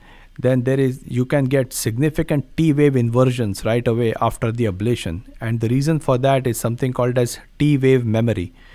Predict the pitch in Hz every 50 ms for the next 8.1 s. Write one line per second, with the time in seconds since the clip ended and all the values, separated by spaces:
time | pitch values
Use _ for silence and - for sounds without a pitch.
0 | - - - - - - - - - 123 120 117 110 113 - 117 117 - 135 147
1 | 139 - - 151 147 139 - - - - 135 143 143 139 139 131 - - 160 143
2 | 131 123 113 - - 135 131 127 - 127 117 - - 120 127 135 143 135 117 -
3 | - - - - - - 107 117 123 120 113 113 - - 117 104 - - 127 139
4 | 143 143 135 - - - 117 117 113 104 101 107 131 175 175 - - - - 131
5 | 123 123 123 113 - - 131 113 113 117 123 123 127 127 127 127 123 - - 117
6 | 113 117 123 - - - 139 120 113 117 117 107 - - 117 113 117 - - 113
7 | 113 110 - 127 120 120 117 117 117 113 98 107 110 120 117 123 127 120 - 98
8 | 95 117